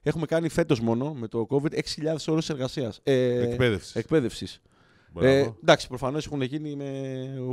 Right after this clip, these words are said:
Speaker 1: Webex, έτσι. Δεν το
Speaker 2: Εντάξει,
Speaker 1: συζητάμε.
Speaker 2: οκ, αλλά είναι σημαντικό.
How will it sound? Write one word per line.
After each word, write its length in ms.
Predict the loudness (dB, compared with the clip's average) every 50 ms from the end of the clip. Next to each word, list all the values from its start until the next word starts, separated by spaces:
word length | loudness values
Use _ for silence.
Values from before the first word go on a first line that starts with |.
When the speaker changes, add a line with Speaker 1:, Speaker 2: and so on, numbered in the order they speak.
| 2
Speaker 1:
Webex, 300 | 4 4 4 2 -2 -6
έτσι. 280 | -6 -6 -6 -8 -10 -10 _ _ _ _ _
Δεν 100 | -16 -10 -4
το 40 |
Speaker 2:
Εντάξει, 220 | -2 0 0 0 0
Speaker 1:
συζητάμε. 360 | 0 -2 0 -2 -2 -2 -4
Speaker 2:
οκ, 60 | -6 -8 -10 -10 -12 -14 -16 -16 -14 -12
αλλά 380 | -10 -8 -8 -6 -6 -6 -6
είναι 180 | -8 -8 -8 -8
σημαντικό. 420 | -8 -6 -6 -6 -4 -4 -4 -4